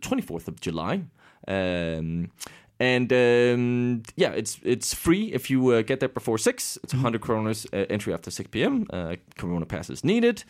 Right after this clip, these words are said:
And, um, yeah, the bar offers, uh, beers, drinks, and wine with, uh, local and organic focus. Uh, the courtyard has a capacity of five hundred guests. And, um, yeah,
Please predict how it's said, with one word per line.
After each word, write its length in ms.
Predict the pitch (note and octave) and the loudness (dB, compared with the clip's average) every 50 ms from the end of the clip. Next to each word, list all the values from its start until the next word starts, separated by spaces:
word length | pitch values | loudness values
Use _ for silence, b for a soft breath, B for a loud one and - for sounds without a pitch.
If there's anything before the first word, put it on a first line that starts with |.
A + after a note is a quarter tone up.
| B B B B B B | B B B B B B
And, 300 | - G#2+ G#2+ G#2+ G#2 G2+ | -4 -2 0 0 2 2
um, 500 | A2 G#2+ G#2+ G#2+ G#2 G#2 G#2 G2+ G#2 G#2 | 2 2 4 2 2 2 2 2 0 2
yeah, 160 | A2 C#3 A2+ | 2 2 2
the 100 | F#2 A2 | 2 0
bar 460 | F2+ - B2 C3 C#3 D3 D3+ D3+ D3+ | 0 2 4 4 6 6 4 4 4
offers, 460 | C3 A2 G#2+ G#2 - G#2 F#2+ F#2+ - - | 2 2 0 0 2 0 -2 0 0 -2
uh, 140 | F#2+ F#2 | -2 0
beers, 360 | F2+ - D3+ D#3+ E3 E3 D#3 D3 | 2 2 4 4 6 4 4 2
drinks, 300 | - D3+ D3+ D3+ - - | 2 0 0 0 0 -2
and 120 | G2 G2+ | 0 2
wine 280 | A#2 C3+ D#3 F3 F3+ E3 | 2 2 2 2 2 2
with, 200 | A#2+ G2 E2+ - | 0 0 0 0
uh, 240 | G#2 F#2+ F2+ F2 F2 F2 | 0 0 2 2 2 2
local 400 | F#2+ G#2+ A#2 B2+ B2+ C#3 B2 A2 G#2+ | 4 4 4 4 4 4 2 4 4
and 160 | G#2+ G#2 G2+ | 2 2 0
organic 720 | G2+ F#2+ F#2+ F#2 D2 D#2+ G#2+ - - C3+ B2+ C3 B2+ - - _ | 0 0 0 -2 -2 -2 -2 0 0 0 0 -2 -4 -8 -12 _
focus. 680 | _ - - - E3 G3 - - A2+ - - - - - B B B B B B B - | _ -20 -2 0 0 0 2 0 0 0 0 -4 -8 -10 B B B B B B B -6
Uh, 300 | G#2+ G#2+ G#2+ G#2 G2+ G2 | -4 -2 0 0 0 -2
the 100 | F#2 G#2 | -4 -6
courtyard 400 | - - A#2 G2+ - G2 G2 F#2+ | -4 -4 -4 -4 -2 -4 -6 -4
has 200 | G2 G2 F#2+ - | -6 -8 -10 -10
a 40 | - | -14
capacity 760 | - - - - - _ - - - G2+ A2+ A2 - - G#2 | -18 -20 -20 -20 -16 _ -12 -6 -6 -6 -6 -6 -10 -8 -8
of 60 | G2+ F#2+ | -8 -6
five 240 | - - F#2+ F#2 - | -4 -4 -4 -4 -4
hundred 200 | - E2 E2 - | -8 -10 -4 0
guests. 540 | - G3+ G#3+ - - - - - - - B B B B B B B | 2 2 2 0 -2 -8 -10 -10 -10 -10 B B B B B B B
And, 360 | - A2 A2+ A2+ A2 G#2+ G#2+ | -2 0 2 2 2 2 2
um, 800 | A2+ A2+ A2 A2 A2 A2 G#2+ G#2 G#2 A2+ A2 A2 A2 A2 G#2+ G2 | 2 4 4 4 4 4 2 2 2 0 0 2 2 2 0 0
yeah, 200 | - C3+ G#2 F#2+ | 0 0 -2 -2